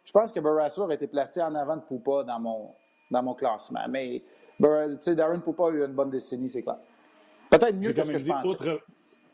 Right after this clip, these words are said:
Speaker 2: Oui, oui, j'ai dit outre
Speaker 1: Ouais.
Speaker 2: Barrasso et Grant Fuhr, qui a été le meilleur droitier.
Speaker 1: Ok.
Speaker 2: Euh, il est top vingt-cinq pour les départs et il y a seulement treize gardiens dans les années quatre-vingt-dix qui ont au-dessus de neuf cents.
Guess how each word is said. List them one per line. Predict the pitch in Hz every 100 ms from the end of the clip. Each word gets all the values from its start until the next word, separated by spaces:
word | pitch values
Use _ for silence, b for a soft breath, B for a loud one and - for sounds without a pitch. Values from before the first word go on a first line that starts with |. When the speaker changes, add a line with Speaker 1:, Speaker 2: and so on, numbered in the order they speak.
| _ _ -
Speaker 2:
Oui, | 226
oui, | 233
j'ai | 160
dit | 151 190
outre | - 240 151
Speaker 1:
Ouais. | 147 147
Speaker 2:
Barrasso | 139 127 180
et | 147
Grant | 131 127
Fuhr, | 120 156 127
qui | -
a |
été | 143 165
le |
meilleur | 156 143 143
droitier. | 135 131 165 190
Speaker 1:
Ok. | 220 _ _ -
Speaker 2:
Euh, | 135
il | 143
est | 143
top | 175
vingt-cinq | 151 170 147 180 175
pour | 156 151
les | 151
départs | 147 143 156 180 190 170 131
et | 147 147 147
il | 147 147
y |
a | 143
seulement | - 185 180 185
treize | - 175 185 147
gardiens | 151 131 127 151 170 160
dans | 131
les | 131 135
années | 143
quatre-vingt-dix | 151 139 135 135 170
qui | -
ont | 139
au-dessus | 135 127 -
de | 151
neuf | 143 120
cents. | 143